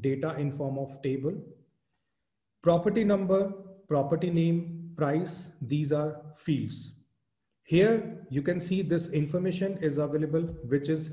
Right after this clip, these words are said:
help text. So it is showing, "Please enter property name." Now, if I click on this properties tab, so you will see this record. So this is a record. If you want to create more records,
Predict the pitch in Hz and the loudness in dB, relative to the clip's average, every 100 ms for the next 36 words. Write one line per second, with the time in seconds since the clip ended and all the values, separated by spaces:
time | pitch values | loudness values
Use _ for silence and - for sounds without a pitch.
0 | - - 143 147 - - 123 107 - - | -10 -2 0 0 -6 -4 -4 -4 -14 -18
1 | _ _ _ _ _ 151 139 160 - 175 | _ _ _ _ _ 4 4 2 2 2
2 | 185 190 185 165 170 185 - 139 143 165 | 4 0 -4 -2 -2 -2 -2 -2 0 0
3 | 165 147 135 135 156 165 160 131 123 92 | 0 -2 0 -2 -2 -2 -4 -6 -6 -6
4 | - - _ _ _ _ _ _ _ _ | -12 -20 _ _ _ _ _ _ _ _
5 | _ _ _ 127 139 147 147 135 160 156 | _ _ _ -2 0 2 0 0 0 0
6 | 208 208 185 180 175 180 - 156 147 143 | -2 0 0 0 0 -2 0 0 2 0
7 | 156 156 165 147 156 - - - _ - | 0 0 0 0 -2 -6 -14 -20 _ -2
8 | 139 139 143 156 156 175 185 165 123 139 | 2 4 4 2 0 -2 -2 -4 -2 -2
9 | - 135 139 175 185 - - - _ - | 0 -2 0 -2 -2 -6 -18 -20 _ 2
10 | 151 156 156 151 123 143 147 170 - - | 4 4 2 -8 0 0 2 0 0 -4
11 | 139 143 143 - - _ _ 135 135 165 | -2 -2 -4 -14 -20 _ _ -4 0 0
12 | 196 - - - _ _ 143 135 165 170 | 0 -2 -14 -20 _ _ -6 2 4 4
13 | 135 139 190 202 220 165 156 160 165 - | 0 0 0 0 0 0 2 2 2 -4
14 | - 135 143 180 180 175 156 160 - | -4 2 4 4 2 0 -2 -2 -8